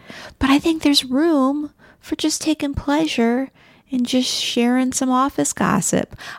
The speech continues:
I actually read a, a lot of the research I was reading talks about the benefits of office gossip and that it can relieve some stress and get you closer to your coworkers.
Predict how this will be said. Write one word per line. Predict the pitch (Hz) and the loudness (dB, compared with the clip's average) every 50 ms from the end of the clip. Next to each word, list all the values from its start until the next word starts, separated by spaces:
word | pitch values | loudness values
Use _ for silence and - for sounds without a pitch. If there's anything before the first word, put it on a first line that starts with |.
| _ - | _ -2
I | 220 233 | 0 2
actually | 233 240 247 247 - 311 294 277 | 2 2 0 0 0 0 2 2
read | 247 233 233 254 262 | 2 2 2 2 2
a, | 254 233 214 - - | 2 2 2 2 2
a | 196 | 2
lot | 190 190 190 202 | 2 4 4 4
of | 208 202 190 | 2 2 2
the | 202 196 196 190 190 185 | 2 2 4 4 4 4
research | 180 185 196 - - 190 - - | 2 2 2 2 0 -2 0 2
I | 175 | 2
was | 170 170 170 | 2 2 2
reading | 170 175 180 180 175 160 | 2 2 2 2 0 0
talks | 185 165 - - - | -2 -4 -4 -4 -2
about | 165 156 156 - | -2 -2 0 0
the | - 151 | -2 -2
benefits | - 175 185 208 208 202 - 160 - | 2 2 2 2 2 0 0 -2 -2
of | - 185 - | -2 0 2
office | - - 175 - 175 170 - | 0 0 0 -2 -4 -6 -4
gossip | - - - 202 - - - - | -4 -2 -2 -2 -2 -2 -2 0
and | 185 156 151 | 2 2 2
that | 151 | 2
it | - - | 0 0
can | - 160 | 0 2
relieve | 156 156 151 147 151 139 - - | 2 2 2 2 2 0 0 -2
some | - 165 - | -4 -4 -4
stress | - - - 240 247 247 254 262 - - - | -4 0 2 2 4 4 2 0 -2 -2 -2
and | - - 160 156 | 0 0 2 2
get | - - | 2 2
you | 151 160 | 0 -2
closer | - - - 160 160 - - 208 208 | -2 0 2 2 2 2 0 -2 -2
to | - | 0
your | - - - | 0 -2 -2
coworkers. | - - - 247 254 254 277 277 277 - 285 285 285 277 277 - - | -4 -2 0 2 2 4 2 0 0 -2 -2 -2 -2 -2 -2 -4 -8